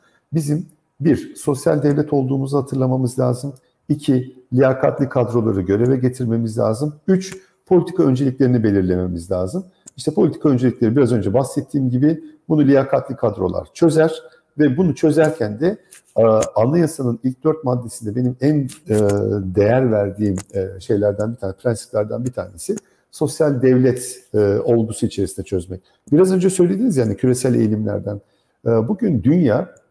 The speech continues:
e, tekrardan, e, iyi çı-, tasarlanmış, iyi çizilmiş bir sosyal devletin önemini anlamış durumda. E, baktığınızda,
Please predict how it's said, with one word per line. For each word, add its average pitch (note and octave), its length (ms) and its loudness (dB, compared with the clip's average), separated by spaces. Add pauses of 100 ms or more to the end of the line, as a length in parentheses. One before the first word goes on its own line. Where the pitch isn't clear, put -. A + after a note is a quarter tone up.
(600)
e, A2+ 60 0 (320)
tekrardan, C3+ 640 0 (440)
e, G#2+ 80 0 (540)
iyi F3 240 2
çı-, - 200 -6
tasarlanmış, G#2 760 -4
iyi F3+ 160 -2
çizilmiş C3 560 -4
bir A2 80 -2
sosyal B2 520 -2
devletin A2 460 -2
önemini A#2 380 0
anlamış G#2+ 520 -4
durumda. D#2+ 460 -8 (460)
E, G#2 40 -2 (540)
baktığınızda, C3+ 920 0